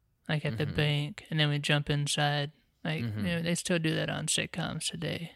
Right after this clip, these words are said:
Speaker 1: Like,
Speaker 2: Yeah.
Speaker 1: it's just, it's a good technique.
Speaker 2: Yeah.
Speaker 1: But you also see moving through worlds outside. And that's the part that fascinated me, even with, like, the bridge, for instance.
Speaker 2: Mm-hmm.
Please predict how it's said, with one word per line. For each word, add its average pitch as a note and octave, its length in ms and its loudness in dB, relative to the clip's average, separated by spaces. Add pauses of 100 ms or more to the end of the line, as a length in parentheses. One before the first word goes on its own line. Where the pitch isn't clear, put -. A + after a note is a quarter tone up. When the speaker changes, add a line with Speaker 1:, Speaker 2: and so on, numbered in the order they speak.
(140)
Speaker 1:
Like, D#3 120 0
Speaker 2:
Yeah. A2+ 260 -4 (300)
Speaker 1:
it's F3 320 -2
just, E3 340 0
it's E3+ 160 -4
a D#3+ 80 -2
good D#3 240 -2
technique. - 540 -6 (320)
Speaker 2:
Yeah. E2+ 300 -12 (440)
Speaker 1:
But F3 140 -4
you D#3+ 140 0
also E3+ 440 0
see D3+ 680 0 (520)
moving D#3+ 560 2
through D#3+ 360 0
worlds D3 540 -2 (140)
outside. D#3 840 -2 (400)
And D#3+ 200 0
that's D#3+ 240 0
the E3 80 -6
part D#3+ 240 -2
that D#3 140 -6
fascinated D3+ 600 0
me, D#3 160 0
even D#3 300 2
with, D#3 180 -2
like, D3+ 200 -2
the D3 100 -6
bridge, D#3 400 0
for - 140 -6
instance. D3+ 600 -4 (420)
Speaker 2:
Mm-hmm. A#2 320 -6